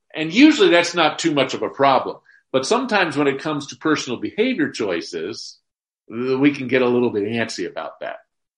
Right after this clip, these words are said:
"You mean you're gonna tell me I can't drink? No, no, no, you can't tell me that." Okay.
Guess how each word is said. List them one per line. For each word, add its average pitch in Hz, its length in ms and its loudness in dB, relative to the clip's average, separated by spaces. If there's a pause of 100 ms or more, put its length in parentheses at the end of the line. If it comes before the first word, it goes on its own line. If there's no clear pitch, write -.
(600)
"You 120 100 -10
mean 120 140 -6
you're 127 100 -4
gonna 107 180 -6
tell 117 240 -6
me 135 140 -8
I 87 100 -10 (100)
can't 95 140 -14
drink? 135 300 -10
No, 92 120 -10
no, 85 80 -12
no, 76 160 -20
you - 120 -20 (120)
can't 101 140 -18 (100)
tell - 200 -20
me - 60 -20 (100)
that." - 220 -18 (480)
Okay. 69 240 -18